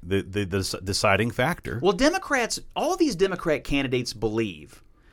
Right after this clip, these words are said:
Speaker 2: that they can plow over this thing with their extreme position with no pushback, with no pushback at all.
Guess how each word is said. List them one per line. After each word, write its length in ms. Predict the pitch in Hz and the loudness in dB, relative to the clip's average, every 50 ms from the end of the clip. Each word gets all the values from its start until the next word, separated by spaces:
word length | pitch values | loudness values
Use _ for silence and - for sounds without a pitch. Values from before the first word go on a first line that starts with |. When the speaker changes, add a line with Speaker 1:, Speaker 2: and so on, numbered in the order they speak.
| - - _ | -20 -10 _
Speaker 2:
that 200 | - 131 135 135 | 0 0 2 4
they 120 | 156 185 190 | 4 2 4
can 180 | - 139 127 | 2 0 2
plow 440 | 123 - - 151 156 175 190 185 160 | 2 2 2 4 4 4 6 6 4
over 240 | 143 147 131 123 110 | 4 2 2 0 -2
this 220 | 95 104 - - | -2 -4 -4 -6
thing 460 | - - 104 98 90 90 87 90 - - - | -6 -8 -10 -10 -10 -12 -14 -16 -16 -6 -4
with 180 | 127 120 90 104 | -4 -2 4 6
their 180 | 135 156 151 | 8 8 8
extreme 520 | 120 - - - - 135 147 160 165 170 156 | 8 4 2 -2 -2 -2 -2 -2 -2 -2 -4
position 600 | 143 123 110 135 135 127 - 110 92 90 87 - | -4 -2 0 0 0 0 -2 -6 -8 -12 -10 -2
with 180 | - 147 147 156 | 0 0 0 2
no 160 | 165 185 202 196 | 0 -2 -2 0
pushback, 600 | - 214 214 214 - - 101 80 73 - - - - - - - - - - - - - - | 0 0 -2 -2 -4 -8 -10 -10 -12 -16 -20 -20 -20 -20 -20 -20 -20 -20 -20 -20 -20 -2 2
with 160 | 160 190 185 | 2 2 4
no 140 | 214 240 240 | 4 4 4
pushback 500 | 240 254 240 - - - 190 185 180 190 | 4 2 -2 0 0 0 0 0 0 0
at 80 | 190 | 0
all. 360 | 208 240 208 117 101 104 - | 0 0 0 -2 -4 -8 -14